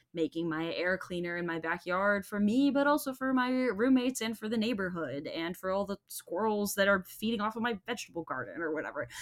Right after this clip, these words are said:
you know, and, like, you, I guess you have to see these sort of networks as all interconnected. Like, if I didn't have access to food, I would not have the brain <laughs> capacity that I do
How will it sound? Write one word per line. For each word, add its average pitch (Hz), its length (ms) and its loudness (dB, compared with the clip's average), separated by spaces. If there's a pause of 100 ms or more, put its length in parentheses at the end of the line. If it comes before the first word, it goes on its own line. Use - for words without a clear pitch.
(160)
you 254 120 6
know, 247 100 8
and, 226 140 6
like, 226 260 6
you, 233 340 4
I - 60 2
guess 262 180 4
you 294 60 4
have 262 60 0
to 220 80 -2
see 240 420 -2
these 196 260 -4
sort 202 240 0
of 170 120 -2
networks 180 560 -2
as 165 240 -4
all 170 260 0
interconnected. 175 760 -8
Like, 160 200 -4
if - 180 -12
I 175 200 0
didn't 190 280 -2
have 175 640 0
access 160 720 -4 (300)
to - 60 -16
food, 240 600 4 (320)
I 196 180 8
would 240 180 8
not 202 380 4
have 196 260 6
the 196 60 -2
brain 247 300 10
<laughs> - 20 6
capacity 285 800 10
that 285 180 12
I 240 120 8
do 320 440 10